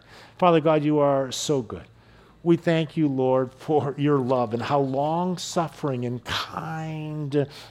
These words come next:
you have been. In all our lives, you have been faithful. In all our lives, you have been so, so good. And so, God, we love you.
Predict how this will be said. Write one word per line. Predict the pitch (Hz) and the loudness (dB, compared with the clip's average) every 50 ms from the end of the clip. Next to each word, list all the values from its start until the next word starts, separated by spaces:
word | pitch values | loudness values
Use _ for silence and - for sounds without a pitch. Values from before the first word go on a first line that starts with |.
| - | -8
you | - 131 131 127 | -4 0 2 2
have | 120 113 107 | 2 0 -2
been. | 110 107 92 85 - - - | -6 -6 -6 -8 -10 -6 -6
In | 127 135 - - | -6 -6 -4 -2
all | - - 151 170 180 190 190 190 190 196 190 | -2 0 0 0 0 0 2 2 2 2 2
our | 185 185 180 | 0 0 0
lives, | 165 156 151 147 151 147 139 120 101 - - - - - - _ - - - - - - - - - - _ _ - | -2 -2 -4 -4 -6 -6 -6 -8 -10 -12 -14 -18 -20 -20 -20 _ -20 -20 -20 -20 -20 -20 -20 -20 -20 -20 _ _ -6
you | - 139 | -4 -2
have | 127 135 117 | -2 -2 0
been | 123 127 123 | -2 -4 -4
faithful. | - - - 120 110 110 - - - 98 87 - - - - | -4 -2 -2 0 0 -2 -6 -12 -16 -16 -16 -14 -12 -10 -8
In | 151 | -8
all | - - 151 151 160 170 190 202 202 | -4 -2 -2 -2 0 0 0 0 2
our | 196 196 196 196 | 2 2 0 0
lives, | 185 170 147 - - - - - - - - - - - - _ _ - - - _ _ - - _ - - - - - - _ _ - | 0 -2 -4 -8 -10 -10 -12 -12 -14 -18 -20 -20 -20 -20 -20 _ _ -20 -20 -20 _ _ -20 -20 _ -20 -20 -20 -20 -20 -20 _ _ 0
you | 147 147 | 4 4
have | 147 135 | 4 4
been | 120 135 127 123 | 4 2 0 0
so, | - - - - - - 175 151 147 151 151 151 156 151 156 156 160 - - _ _ - - - - - _ - _ _ - | -4 -6 -6 -4 -4 -6 -6 -6 -6 -6 -6 -6 -6 -8 -8 -12 -14 -18 -20 _ _ -20 -20 -20 -20 -20 _ -20 _ _ -20
so | - - - - - - - 143 131 131 | -16 -14 -12 -10 -8 -4 -4 -2 -2 -4
good. | 120 - - 90 82 - - - _ _ _ _ - - - - - - - - - - - - - | -6 -8 -14 -16 -16 -18 -20 -20 _ _ _ _ -20 -20 -20 -20 -20 -20 -20 -20 -20 -20 -20 -12 -10
And | 120 110 | -8 -8
so, | - - 151 147 143 | -4 -2 0 0 0
God, | 143 139 135 131 131 - - - - - - - - - - _ _ - | -2 -4 -8 -8 -10 -12 -16 -20 -20 -20 -20 -20 -20 -20 -20 _ _ -2
we | 127 | 0
love | 131 123 131 131 131 127 123 | 2 4 4 2 2 2 -2
you. | 131 131 135 131 | -4 -4 -4 -6